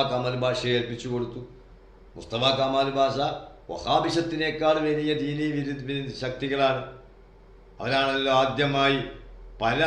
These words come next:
ദുർനടപടികളും ഇസ്ലാമിൻ്റെ പേരിൽ അടിച്ചേൽപ്പിച്ചത്. നമ്മളിപ്പോൾ അത് പറയുന്നത് നമ്മുടെ ലക്ഷ്യമല്ലാത്തത് കൊണ്ട് ഞാൻ അതിലേക്ക് പോവുകയല്ല. അതുപോലെ സൗദി അടക്കമുള്ള വിവിധ അറബി രാജ്യങ്ങളിൽ ഈ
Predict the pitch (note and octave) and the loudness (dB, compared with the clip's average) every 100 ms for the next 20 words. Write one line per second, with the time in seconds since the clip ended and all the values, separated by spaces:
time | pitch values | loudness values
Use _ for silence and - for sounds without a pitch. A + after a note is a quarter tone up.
0 | D3+ - - C#3 C#3 C#3 C#3 C3+ C3 C3 | 2 0 -2 -2 -2 0 0 0 0 0
1 | B2+ B2+ A#2 A#2+ C3 C3 C3 C3 A#2 B2 | 0 -2 -4 -2 0 0 0 -2 -2 -4
2 | B2 A#2+ - - B2 A#2 A2 A2+ F2+ - | -2 -4 -4 -2 -2 -2 -6 -6 -8 -12
3 | - A2 B2+ A#2+ B2+ C3+ - - - - | -12 -8 -6 -4 -4 -4 -6 -12 -14 -6
4 | A2+ C#3+ C#3 C#3+ D3+ C#3+ C#3 B2 - D3+ | -4 -2 0 0 0 0 0 -2 -2 -2
5 | C#3+ C3+ B2+ B2+ B2+ A#2+ A#2+ C3 D3 - | 0 0 0 -2 -4 -4 -4 -6 -8 -8
6 | A#2+ C3 B2+ C3+ D3 C#3+ C3 C3 C3+ B2 | -4 0 0 2 0 -2 -2 0 2 2
7 | G#2 - - - - - - - - C3+ | 0 -6 -12 -18 -20 -20 -20 -12 -2 2
8 | E3 D#3+ D#3 D#3 D#3+ - - C#3 D3 D3+ | 4 4 2 2 -2 -4 -4 0 0 2
9 | D#3+ C#3+ C#3+ C#3+ C#3+ C#3+ C#3 C3+ - - | 2 0 0 -2 -2 0 0 -2 -4 -12
10 | - - A2 A#2+ D3 D3+ C3+ C3+ C#3 D3 | -18 -6 -4 0 0 2 2 2 -2 0
11 | C3+ C3 C3 C3 C3+ C#3+ E3+ - - - | 2 0 -2 -4 -2 -2 -4 -10 -16 -20
12 | - G#2 | -10 -4